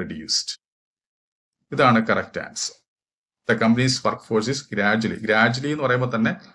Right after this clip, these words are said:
ഒരു കണ്ടിന്യുവസിനെയാണ് സൂചിപ്പിക്കുന്നത്. ക്രമേണ എന്ന് പറയുമ്പോ പതുക്കെ പതുക്കെ, എന്നുവെച്ചാ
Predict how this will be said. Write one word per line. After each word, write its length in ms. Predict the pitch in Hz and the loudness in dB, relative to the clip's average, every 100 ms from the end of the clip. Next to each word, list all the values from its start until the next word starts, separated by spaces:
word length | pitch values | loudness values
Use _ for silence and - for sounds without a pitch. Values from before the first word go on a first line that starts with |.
| _ _ | _ _
ഒരു 240 | 117 120 117 | 0 0 2
കണ്ടിന്യുവസിനെയാണ് 1200 | 113 113 131 143 - - - 127 107 110 110 110 | 2 2 0 -2 -2 -4 -2 2 2 0 -2 -4
സൂചിപ്പിക്കുന്നത്. 540 | - 113 101 101 92 - | -4 -4 -2 -2 -6 -6
ക്രമേണ 220 | - 110 127 | -2 2 2
എന്ന് 120 | 147 | 2
പറയുമ്പോ 420 | 131 156 196 147 | 0 0 0 0
പതുക്കെ 260 | 117 113 127 | 0 0 -2
പതുക്കെ, 420 | 120 113 113 110 | 0 -2 -2 -4
എന്നുവെച്ചാ 680 | - - _ 117 113 202 | -4 -8 _ -4 -2 -2